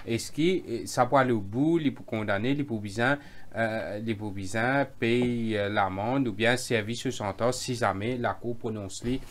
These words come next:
en faveur, euh, de telle ou telle sanction? Parce que,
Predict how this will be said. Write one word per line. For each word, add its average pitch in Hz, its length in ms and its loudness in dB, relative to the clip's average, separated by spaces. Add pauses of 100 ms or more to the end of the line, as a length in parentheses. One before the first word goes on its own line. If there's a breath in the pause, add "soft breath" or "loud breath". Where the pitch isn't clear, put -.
(380 loud breath)
en 117 140 2
faveur, 117 640 4
euh, 113 140 2
de 107 200 -2
telle 120 480 4
ou 117 80 -4
telle 113 400 0 (140)
sanction? 110 520 -2 (440 loud breath)
Parce 123 260 2
que, 170 300 4